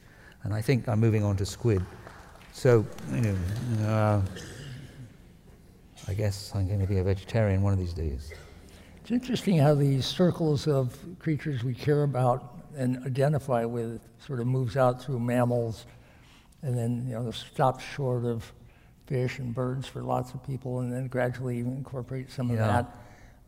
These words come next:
Speaker 2: Uh, we haven't done insects yet, so far as I know. There, there's a whole religion in India that doesn't step on ants.
Speaker 1: Yeah. Um, <clears throat> I would never, uh, purposefully tread on an ant, though.
Speaker 2: Mm-hmm.
Speaker 1: I mean,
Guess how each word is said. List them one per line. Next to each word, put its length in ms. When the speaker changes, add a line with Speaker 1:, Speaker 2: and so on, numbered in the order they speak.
Speaker 2:
Uh, 80
we 140
haven't 220
done 200
insects 640
yet, 240
so 180
far 180
as 120
I 80
know. 280
There, 300
there's 300
a 180
whole 400
religion 560
in 400
India 340
that 180
doesn't 320
step 280
on 160
ants. 440
Speaker 1:
Yeah. 560
Um, 720
<clears throat> 460
I 80
would 160
never, 340
uh, 720
purposefully 560
tread 260
on 120
an 120
ant, 240
though. 80
Speaker 2:
Mm-hmm. 880
Speaker 1:
I 20
mean, 320